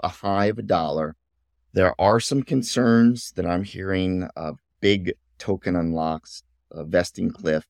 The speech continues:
for early investors that's upcoming, which could really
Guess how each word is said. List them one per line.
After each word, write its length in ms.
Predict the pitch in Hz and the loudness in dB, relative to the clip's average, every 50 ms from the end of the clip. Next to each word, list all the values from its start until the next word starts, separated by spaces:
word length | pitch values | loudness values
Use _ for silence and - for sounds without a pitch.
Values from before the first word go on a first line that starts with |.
| _ _ _ _ | _ _ _ _
for 520 | - 80 78 78 76 76 76 76 73 - - | -8 -8 -6 -4 -4 -4 -4 -6 -6 -8 -8
early 300 | 78 85 85 82 82 82 | -6 -4 -2 -2 -2 -2
investors 680 | 80 80 78 76 76 80 - - - 78 76 76 - - | -2 -2 -2 -2 -4 -4 -6 -8 -8 -8 -8 -8 -10 -10
that's 240 | 78 76 76 _ - - | -10 -10 -10 _ -14 -10
upcoming, 680 | 90 87 - _ _ - - 78 78 76 73 73 73 - _ _ _ _ _ _ _ _ _ | -10 -10 -10 _ _ -8 -6 -4 -4 -4 -4 -6 -10 -12 _ _ _ _ _ _ _ _ _
which 240 | 95 95 - - - | -8 -8 -8 -8 -8
could 180 | - - 80 80 | -8 -8 -6 -4
really 540 | 82 85 95 98 98 92 95 92 87 82 | -2 0 2 4 4 4 4 2 0 -2